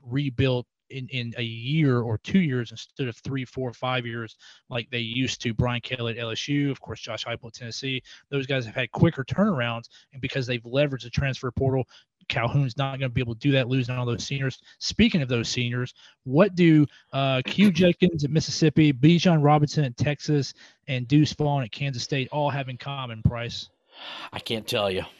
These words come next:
Speaker 1: They all trail Brad Roberts in, in the national rushing leader category. Brad Roberts at a hundred twenty-four yards per game, ninth nationally, probably, for my money, the most underrated,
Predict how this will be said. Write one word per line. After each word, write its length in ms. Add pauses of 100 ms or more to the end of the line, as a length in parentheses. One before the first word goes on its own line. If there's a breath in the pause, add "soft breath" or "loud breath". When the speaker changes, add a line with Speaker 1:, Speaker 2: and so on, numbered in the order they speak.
(160)
Speaker 1:
They 220
all 260
trail 360
Brad 340
Roberts 460
in, 260
in 100
the 80
national 460
rushing 420
leader 300
category. 540 (340 loud breath)
Brad 240
Roberts 380
at 80
a 20
hundred 320
twenty-four 480
yards 460
per 400
game, 440 (300 soft breath)
ninth 560
nationally, 640
probably, 760 (520 soft breath)
for 200
my 300
money, 360
the 80
most 400
underrated, 800